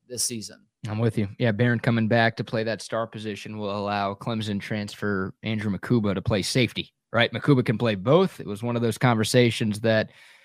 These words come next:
Speaker 2: would have needed to be had if Barron left. It's like, well, where do you put Makuba? Is he your new star guy, or does he play safety? Well, now you feel good about that star position with Jahdae Barron.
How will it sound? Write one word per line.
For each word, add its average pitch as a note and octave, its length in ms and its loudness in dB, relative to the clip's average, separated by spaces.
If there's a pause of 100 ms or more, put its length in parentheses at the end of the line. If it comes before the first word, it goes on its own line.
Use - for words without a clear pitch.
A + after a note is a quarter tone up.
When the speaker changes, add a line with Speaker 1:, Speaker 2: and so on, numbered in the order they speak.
(300)
Speaker 2:
would C3+ 140 2
have B2+ 100 2
needed C#3 320 6
to B2 60 0
be B2 160 2
had B2 440 2
if B2 300 -2
Barron C3+ 320 6
left. C#3 380 6
It's - 120 -10
like, A2 160 -4
well, A2+ 140 -4
where A#2 100 2
do A2+ 60 2
you G#2+ 80 0
put - 200 0
Makuba? G2+ 560 -4
Is F#2+ 180 -6
he A2 100 -2
your A2+ 300 0
new A2+ 180 -4
star D#3 320 4
guy, D#3 240 8
or B2+ 100 6
does A2+ 140 -4
he A#2+ 120 -6
play G#2+ 240 -4
safety? B2+ 580 -2
Well, A#2+ 180 -6
now B2 140 -4
you A#2 120 -2
feel A#2+ 200 -2
good A2+ 180 0
about A2+ 240 -2
that A#2 160 -2
star A2+ 260 0
position G#2 480 -6
with G2+ 140 -8
Jahdae G#2+ 400 -2
Barron. A#2 420 0